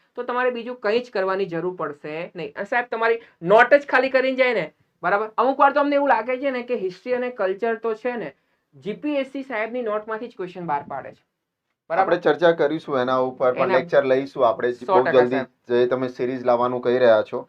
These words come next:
Speaker 1: સો ટકા સાહેબ, સો
Speaker 2: બરાબર.
Speaker 1: ટકા. તો સાહેબ, આજનો લેક્ચર ખૂબ જ સરસ રહ્યો. તમે આવ્યા, તમારું બિઝી શેડ્યુલમાંથી આટલો અમને સમય આપ્યો, એના માટે thank you so much. વિદ્યાર્થીઓ કોઈને કંઈ ક્વેશ્ચન હોય તો પૂછી શકો છો. બાકી કટ ઓફની ચર્ચા તો અમે કરી લીધી છે.
Speaker 2: જો
Speaker 1: હા, સાહેબ.
Speaker 2: વિદ્યાર્થીઓના પ્રશ્ન છે કે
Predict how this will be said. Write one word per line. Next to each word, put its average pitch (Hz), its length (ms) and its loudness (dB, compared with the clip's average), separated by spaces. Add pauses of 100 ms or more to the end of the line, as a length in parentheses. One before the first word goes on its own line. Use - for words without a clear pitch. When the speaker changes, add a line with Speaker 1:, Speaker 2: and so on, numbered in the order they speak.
Speaker 1:
સો 220 140 6
ટકા 151 260 -6
સાહેબ, 135 200 -14
સો 120 120 -10
Speaker 2:
બરાબર. 131 280 0
Speaker 1:
ટકા. - 260 -20 (360)
તો 214 100 -4
સાહેબ, 220 240 4 (240)
આજનો 202 280 2
લેક્ચર 233 360 -2
ખૂબ 214 220 -4
જ 214 60 -2 (300)
સરસ 214 300 4
રહ્યો. 233 200 2
તમે 202 280 -2
આવ્યા, 190 420 2 (240)
તમારું 202 340 4
બિઝી 175 260 0
શેડ્યુલમાંથી 226 600 -2
આટલો 196 260 -2
અમને 202 200 0
સમય 196 320 -4
આપ્યો, 208 360 -2 (100)
એના 165 200 -2
માટે 170 400 -2
thank 151 160 -10
you 180 100 -2
so 190 160 -6
much. 262 160 0 (300)
વિદ્યાર્થીઓ 320 540 0
કોઈને 294 280 -4
કંઈ 285 160 0
ક્વેશ્ચન 220 400 -6
હોય 247 120 -4
તો 240 100 -6
પૂછી 208 340 -16
શકો 147 300 -16
છો. - 120 -20 (300)
બાકી 233 200 2
કટ 240 220 2
ઓફની 285 240 4
ચર્ચા 262 320 2
તો 254 120 0
અમે 247 140 0
કરી 226 240 2
લીધી 233 280 -4
છે. 247 180 -4 (120)
Speaker 2:
જો 180 140 4
Speaker 1:
હા, 214 100 6
સાહેબ. 214 160 8
Speaker 2:
વિદ્યાર્થીઓના 180 440 6
પ્રશ્ન 156 460 0
છે 139 440 2
કે 127 520 2